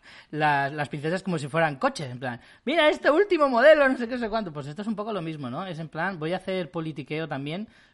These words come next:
con, con las hijas, que si Hightower ya era bastante,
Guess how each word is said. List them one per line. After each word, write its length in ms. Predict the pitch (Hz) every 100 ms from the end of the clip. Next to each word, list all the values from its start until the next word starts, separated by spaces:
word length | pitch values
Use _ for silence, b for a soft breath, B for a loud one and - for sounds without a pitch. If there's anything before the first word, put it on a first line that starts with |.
| _
con, 460 | 151 135 123 117 117
con 140 | 123
las 160 | 120 156
hijas, 200 | 175 -
que 220 | 135 120 b b
si 160 | - 160
Hightower 580 | 143 143 196 226 180 135
ya 220 | 165 185
era 160 | 202
bastante, 1040 | 170 - - 165 156 160 147 139 123 113